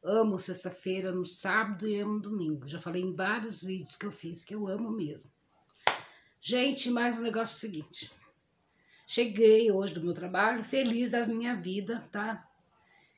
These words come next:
E continuo feliz, graças a Deus, muito feliz, porque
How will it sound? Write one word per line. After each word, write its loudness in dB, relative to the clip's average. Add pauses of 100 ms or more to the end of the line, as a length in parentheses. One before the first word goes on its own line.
(200)
E -4
continuo 6
feliz, 2
graças 0
a -6
Deus, 2
muito 2
feliz, 0
porque 0